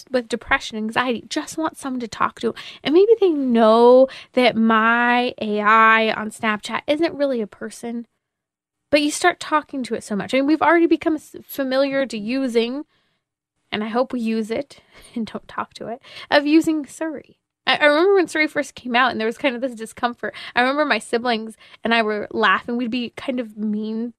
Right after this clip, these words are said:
to the Siri app. You'd call it names or say different things. So my mom's like, "Don't be mean to it." Like, there was this weird response of,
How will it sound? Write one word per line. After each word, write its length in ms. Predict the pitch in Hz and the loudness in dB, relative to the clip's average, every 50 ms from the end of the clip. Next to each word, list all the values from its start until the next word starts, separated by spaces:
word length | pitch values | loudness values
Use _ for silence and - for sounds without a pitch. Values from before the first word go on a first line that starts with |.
| _ _ _ _ _ _ _ - | _ _ _ _ _ _ _ -10
to 500 | - - 247 233 233 226 220 220 233 233 _ _ _ _ _ - | -6 -4 -2 -2 0 0 0 0 -2 -2 _ _ _ _ _ -16
the 460 | - 214 208 208 196 208 202 202 233 | -14 -12 -12 -12 -12 -6 0 0 0
Siri 360 | 233 - - 233 226 233 233 | 0 0 -2 0 0 2 2
app. 280 | 233 220 214 220 226 - | 4 4 4 2 2 -2
You'd 180 | 220 196 202 - | -6 -8 -10 -10
call 240 | - - 220 226 | -4 0 0 0
it 80 | 214 - | 0 0
names 340 | 196 190 190 202 220 226 214 | -2 -2 -2 -2 -2 -4 -4
or 100 | 214 220 | -6 -6
say 180 | - - 220 | -4 -4 -4
different 200 | 220 226 226 220 | -2 -2 -4 -4
things. 240 | 202 226 226 233 277 | -4 -2 -4 -2 2
So 80 | 277 294 | 2 4
my 140 | 262 269 320 | 4 4 4
mom's 180 | 359 381 - | 2 2 0
like, 140 | 392 339 269 | -2 -4 2
"Don't 240 | - 381 415 392 - | 4 4 4 4 4
be 140 | - 403 392 | 4 4 4
mean 340 | 339 262 269 330 415 403 | 4 4 4 4 4 4
to 140 | 349 - 339 | 2 2 2
it." 80 | 254 - | 2 4
Like, 200 | 233 277 269 - - - - | 2 0 0 -2 -10 -8 -2
there 100 | - 339 | 2 4
was 100 | 359 311 | 4 4
this 120 | 320 339 | 4 2
weird 380 | 349 269 247 254 277 320 370 339 | 2 2 0 0 0 2 2 2
response 720 | 320 277 254 254 - - - - 247 254 302 339 320 311 - | 0 -2 -8 -10 -10 -6 0 2 4 4 6 4 2 0 -2
of, 200 | - 262 233 | -6 -6 -8